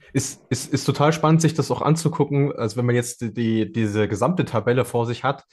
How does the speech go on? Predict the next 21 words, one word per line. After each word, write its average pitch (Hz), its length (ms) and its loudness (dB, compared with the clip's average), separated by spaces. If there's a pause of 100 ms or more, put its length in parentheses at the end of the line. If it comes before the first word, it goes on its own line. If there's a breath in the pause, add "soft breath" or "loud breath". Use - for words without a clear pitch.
(200 soft breath)
wie 123 80 0
viele 127 300 2
Lücken 123 340 2
man 98 160 0
dann 98 220 0
auch - 180 -6
sieht, - 460 -4 (340)
wo-, 117 260 -2
wodurch 127 300 4
sich 143 120 0
dann 127 120 2
auch 113 120 0
erklären 131 400 2
lässt, 135 340 0
warum, 147 420 2 (180)
äh, 117 140 -6
einzelne 113 380 0
Springer 110 340 -2
so 98 140 -8
wenige 107 300 0
Punkte, 101 1120 -4